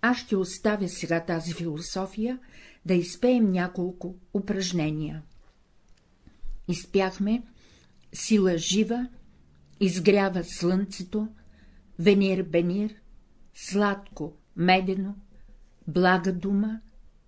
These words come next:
"Духът Божи". Да направим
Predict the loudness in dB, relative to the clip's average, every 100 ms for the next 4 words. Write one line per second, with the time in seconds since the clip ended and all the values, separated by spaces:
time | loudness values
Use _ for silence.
0 | -12 -2 -2 0 -2 -4 -10 -20 -12 -4
1 | -2 -2 -6 -8 -10 -12 -20 -20 -20 -20
2 | -20 _ _ _ _ -20 _ -20 -20 -10
3 | 0 0 2 2 2 4 4